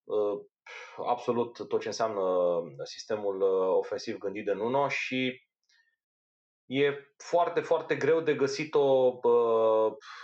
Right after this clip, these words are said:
un punct de, un nou punct de sprijin acolo în atac, pentru că Fabio Silva probabil că e un jucător foarte talentat sau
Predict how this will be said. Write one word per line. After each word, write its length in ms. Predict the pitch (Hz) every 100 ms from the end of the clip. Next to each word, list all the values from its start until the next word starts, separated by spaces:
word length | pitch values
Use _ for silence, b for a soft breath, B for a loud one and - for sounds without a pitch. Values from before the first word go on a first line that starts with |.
| B B B B _
un 260 | 123 127
punct 220 | 127 165 160
de, 280 | 151 - -
un 140 | 147
nou 180 | 170 175
punct 220 | 165 165
de 80 | 151
sprijin 400 | - 143 131 117
acolo 300 | 95 117 107
în 80 | 104
atac, 300 | 104 113 -
pentru 200 | 90 -
că 100 | 123
Fabio 340 | - 127 117
Silva 600 | 110 127 110 110 107 - _
probabil 300 | - 110 113
că 80 | 104
e 60 | 107
un 40 |
jucător 320 | 98 110 117 -
foarte 260 | 117 117
talentat 340 | 110 98 98 123
sau 160 | -